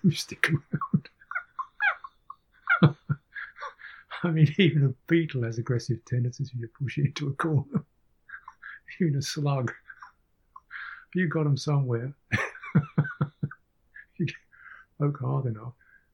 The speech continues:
So why is this person so aggressive? Well, they've probably been poked quite a lot, <laughs> you know, so it's come up, or that's the way they've learned, or that's the way they defended themselves against other people, or they were in the army, for goodness sake,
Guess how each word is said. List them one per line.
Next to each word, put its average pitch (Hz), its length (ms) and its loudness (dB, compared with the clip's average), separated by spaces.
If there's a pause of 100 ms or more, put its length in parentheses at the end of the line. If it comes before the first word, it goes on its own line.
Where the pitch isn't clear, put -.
(280)
So 175 240 0
why 170 440 0
is 214 120 -2
this 170 120 -4
person 160 320 -4
so 180 120 -6
aggressive? 160 360 0
Well, 208 120 0
they've 175 160 0
probably 175 200 -2
been 175 240 -6
poked 233 300 -4
quite 131 260 -6
a 120 60 -6
lot, 110 420 -6
<laughs> - 60 -2
you 214 60 6
know, 147 140 6
so - 160 0
it's 165 160 6
come 160 300 0
up, 165 340 -2
or 123 240 0
that's 151 220 -4
the 156 100 -4
way 147 160 2
they've 147 280 -2
learned, 156 500 -2
or 123 80 -8
that's 151 220 -6
the 147 80 -6
way 147 120 0
they 151 100 -2
defended 160 520 -2
themselves 113 480 -8
against 131 320 -4
other 165 280 -4 (420)
people, 196 400 -4 (320)
or 185 160 2
they 214 140 0
were 208 100 0
in 214 60 2
the 202 120 0
army, 214 380 2
for 143 120 -8
goodness 131 400 -4
sake, 127 380 -4